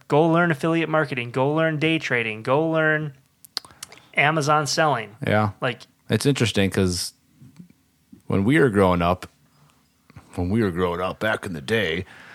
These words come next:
Speaker 1: Oh, 'cause we're so old.
Speaker 2: <laughs> like, we went to college and you graduated college and you got that first job. Now, affiliate marketing, all that is so out there. It's on TikTok. It's
Speaker 1: Very
Speaker 2: on
Speaker 1: prevalent.
Speaker 2: social media platforms.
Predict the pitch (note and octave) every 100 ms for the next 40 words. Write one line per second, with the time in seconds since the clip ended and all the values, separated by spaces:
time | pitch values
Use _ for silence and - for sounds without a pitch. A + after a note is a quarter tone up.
0 | - - F3 - C#3+ C3 - G3+ F3+ F#3+
1 | G2+ - C3+ - D3+ A2+ - - - -
2 | A2+ B2 C3 A#2+ G#2+ G2+ G2 A2+ D3 A#2
3 | F#2+ F2 - _ - F#2 G2 F#2+ F2+ -
4 | _ _ - G2+ F#2+ G#2 G2 - F#2+ G2+
5 | G2 G2+ F#2+ G2 F2+ F#2 F2+ A2+ G2+ E2+
6 | F#2 A#2 G2+ F2+ G2+ - - - _ _
7 | _ _ _ - - G#2+ G2 F2+ F#2+ F#2+
8 | F#2+ E2+ F#2+ F#2+ F#2 F2+ - - F#2+ F#2+
9 | F2+ F2 F2 F2 - F2+ - - F2 D2+
10 | D2+ - F#2 F2 D#2+ F2+ - F2 D2+ C3+
11 | C3 C3+ F#2 F#2 A2 G#2 A2+ G2 F#2+ F2+
12 | - F2+ - E2+ E2+ F2